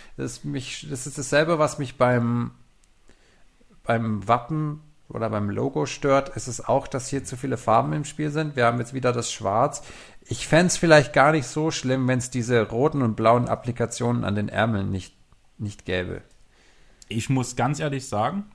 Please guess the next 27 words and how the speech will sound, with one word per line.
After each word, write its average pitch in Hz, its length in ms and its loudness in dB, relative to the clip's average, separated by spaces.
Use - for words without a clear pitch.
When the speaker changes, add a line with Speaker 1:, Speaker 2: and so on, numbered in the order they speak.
Speaker 2:
mir 131 220 0
ist 135 120 -6
das 123 180 -6
zum 120 200 -8
allerersten 135 560 -2
Mal 113 120 -2
aufgefallen, 117 540 -2
dass 107 140 -4
diese 127 240 -6
Applikationen 120 680 -4
sind, 131 240 -4
wo 113 100 0
du's 143 440 -4
gesagt 127 400 -6
hast 120 240 -4
im 117 100 -4
Pod - 240 -4
bei - 80 -4
euch. - 200 -4
Speaker 1:
Ja. 101 100 -2
Ja. 104 100 -6
Speaker 2:
Davor 127 280 0
ist 135 120 -8
mir 139 60 -2
das 131 160 -2
nie 135 160 0
aufgefallen 170 640 -4